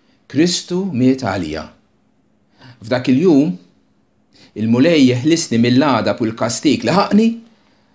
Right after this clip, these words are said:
għax minn issa stess, Alla jgħodni ġust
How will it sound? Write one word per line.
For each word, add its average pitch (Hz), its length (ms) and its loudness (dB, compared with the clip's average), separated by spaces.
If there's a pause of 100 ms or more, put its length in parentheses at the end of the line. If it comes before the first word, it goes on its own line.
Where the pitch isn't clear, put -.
(800)
għax 98 200 -14
minn 135 160 0
issa 170 200 -4
stess, - 600 -6 (800)
Alla 156 340 0
jgħodni 110 400 0
ġust 196 540 -2